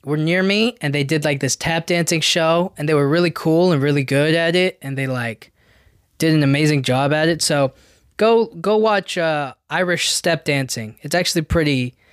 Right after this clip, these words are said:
pretty cool the way that they, they can move and they, uh, tap dance and do all those kinds of moves. It's awesome.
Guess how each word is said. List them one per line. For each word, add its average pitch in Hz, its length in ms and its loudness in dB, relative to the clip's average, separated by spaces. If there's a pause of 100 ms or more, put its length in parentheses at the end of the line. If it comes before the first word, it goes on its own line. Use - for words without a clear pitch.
(320)
pretty 254 360 0 (840)
cool 226 480 2
the 143 100 -2
way 147 140 0
that 147 160 -6
they, 127 400 -6 (380)
they 160 80 -2
can 143 200 2
move 156 300 4
and 131 260 -2 (120)
they, 123 420 -4
uh, 113 360 -10 (140)
tap 147 240 -4
dance 139 320 -2
and 127 100 -4
do 135 140 2
all 131 140 2
those 127 320 0
kinds 143 260 -2
of 123 60 0
moves. 123 420 -2
It's 127 140 -6
awesome. 131 380 -2